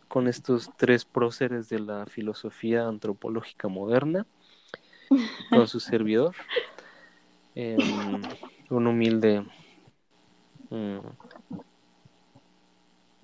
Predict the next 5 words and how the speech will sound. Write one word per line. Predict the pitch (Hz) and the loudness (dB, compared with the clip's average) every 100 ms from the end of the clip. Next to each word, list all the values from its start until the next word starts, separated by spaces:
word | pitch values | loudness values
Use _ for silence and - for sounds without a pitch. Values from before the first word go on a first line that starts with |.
| - - - | -16 -14 -4
tipo. | 233 196 - 190 - - - - - - - - | -2 -2 -4 -16 -16 -16 -14 -12 -14 -16 -8 4
Y | 139 135 135 151 | 6 8 8 8
pues | - 131 | 8 6
bueno, | 139 131 - - - _ - - 587 _ _ - - | 6 4 0 -8 -14 _ -16 -14 -16 _ _ -14 -10
<laughs> | 123 139 135 - 226 - - 135 | -2 -2 0 -2 -4 -4 -8 -8